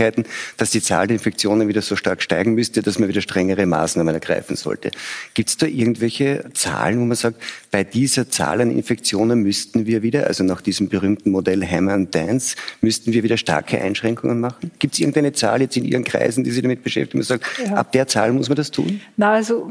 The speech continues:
Speaker 2: man kann das von verschiedenen Seiten betrachten, gell? Das, was wir derzeit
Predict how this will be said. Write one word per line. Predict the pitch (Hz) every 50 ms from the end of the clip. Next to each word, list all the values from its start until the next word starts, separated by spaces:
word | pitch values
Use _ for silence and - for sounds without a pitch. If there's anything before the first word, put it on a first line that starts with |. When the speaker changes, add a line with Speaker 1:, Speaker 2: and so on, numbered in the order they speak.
| 226
Speaker 2:
man | 190 214 226 214
kann | - 208 208
das | 226 254 240
von | - 233 220
verschiedenen | - 220 202 208 247 220 247 226 202 196 190
Seiten | 190 - 202 180 180 180 - 190
betrachten, | - 196 - 190 185 180 180 - - 202
gell? | 190 214 220 220
Das, | 208 214 202 - -
was | 214 208 202 -
wir | 202 214 220
derzeit | 196 208 - 185 185 202 - - 262 233 226 -